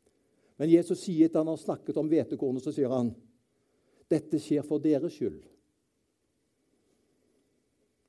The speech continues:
Jesus trengte ikke dø for sin egen skyld. Men dette som skjer, sier Jesus, det er for dere. Og så har jeg bare lyst til å si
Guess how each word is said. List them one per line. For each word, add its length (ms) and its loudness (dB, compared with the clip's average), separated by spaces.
Jesus 320 -4
trengte 360 -4
ikke 160 0
dø 200 0
for 160 -10
sin 160 -6
egen 280 -2
skyld. 280 -10
Men 120 -6
dette 260 -2
som 160 -4
skjer, 260 -2
sier 220 0
Jesus, 240 -10
det 80 -2
er 100 -8
for 220 -8
dere. 400 -2
Og 80 -20
så 80 -12
har 40 -8
jeg 60 -4
bare 140 -2
lyst 120 -6
til 60 -2
å 60 -10
si 80 0